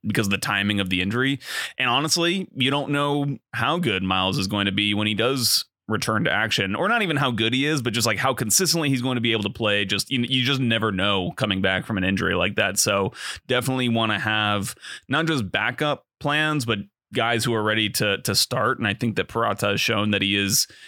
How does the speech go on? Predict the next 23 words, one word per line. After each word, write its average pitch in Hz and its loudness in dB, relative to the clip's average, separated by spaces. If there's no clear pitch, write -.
capable 117 0
of 104 -4
playing. 139 2
And 147 0
again, 147 0
he 123 2
is 180 0
young, 120 0
so, 104 0
you 104 0
know, 92 0
he 110 0
makes 107 0
you 117 -4
better, 107 0
um, 95 0
or 107 2
he, 117 0
he 110 0
can, 107 0
he 117 0
can 107 0
improve. 107 -2